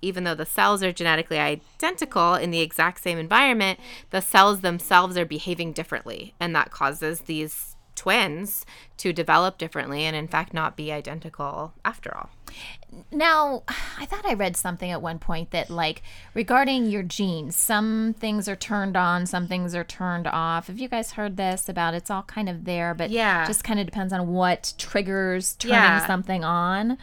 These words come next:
Speaker 2: Is that kind of, like,
Speaker 1: So
Speaker 2: part
Speaker 1: they
Speaker 2: of,
Speaker 1: know,
Speaker 2: kind of what
Speaker 1: well,
Speaker 2: they're
Speaker 1: so they know
Speaker 2: saying?
Speaker 1: that environmental factors different, so different experiences turn on different things. So,
Speaker 2: Okay.
Speaker 1: like, if you have twins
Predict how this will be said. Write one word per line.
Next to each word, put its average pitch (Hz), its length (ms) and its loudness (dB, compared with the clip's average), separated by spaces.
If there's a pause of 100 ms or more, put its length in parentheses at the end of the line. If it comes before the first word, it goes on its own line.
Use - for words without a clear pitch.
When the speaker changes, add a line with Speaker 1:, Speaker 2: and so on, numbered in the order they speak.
(600)
Speaker 2:
Is 240 140 2
that 285 200 6
kind 349 220 0
of, 330 120 0
like, 302 180 2
Speaker 1:
So 277 100 0
Speaker 2:
part 285 100 6
Speaker 1:
they 262 60 8
Speaker 2:
of, 269 60 4
Speaker 1:
know, 277 80 6
Speaker 2:
kind 269 120 4
of 285 60 -2
what 277 60 4
Speaker 1:
well, 254 80 6
Speaker 2:
they're 269 100 2
Speaker 1:
so 277 60 2
they 269 120 6
know 269 140 6
Speaker 2:
saying? 311 140 4
Speaker 1:
that - 20 4
environmental 214 560 2
factors 175 640 -2
different, 165 380 -4 (140)
so 190 120 -4
different 208 260 0
experiences 180 960 0
turn 165 240 -4
on 160 140 -2
different 165 340 -8
things. 156 280 -4
So, 160 220 0
Speaker 2:
Okay. 175 380 -12
Speaker 1:
like, 196 220 4
if 196 140 -2
you 196 120 -2
have 196 240 2
twins 180 720 -4